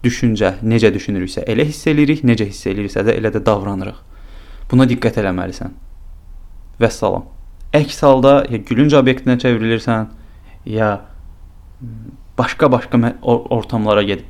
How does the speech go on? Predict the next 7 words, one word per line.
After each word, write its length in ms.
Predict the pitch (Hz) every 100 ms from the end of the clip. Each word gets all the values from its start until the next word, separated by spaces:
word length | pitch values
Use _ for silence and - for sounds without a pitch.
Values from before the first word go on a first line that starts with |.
| -
düşürsən 480 | - 110 127 120
və 160 | 104 104 104 - -
istədiyin 560 | 123 - 110 107 113 110
o 80 | 104 - -
sistemi 640 | - 120 - 104 101 110 113 - - -
qura 240 | - 104 98
bilmirsən. 560 | - 101 - 98 -